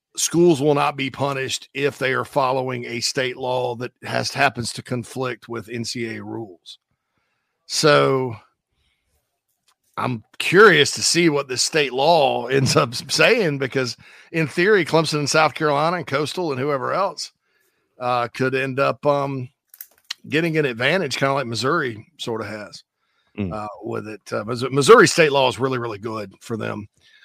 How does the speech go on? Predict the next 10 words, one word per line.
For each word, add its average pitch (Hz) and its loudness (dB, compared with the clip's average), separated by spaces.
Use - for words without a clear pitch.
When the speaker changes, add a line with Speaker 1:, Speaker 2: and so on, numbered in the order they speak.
Speaker 1:
Um, 117 -6
and 107 -10
so, 127 2
uh, 120 0
we'll 135 -6
see 147 -4
what 117 -4
happens. 117 0
But, 107 -8
uh, 113 -2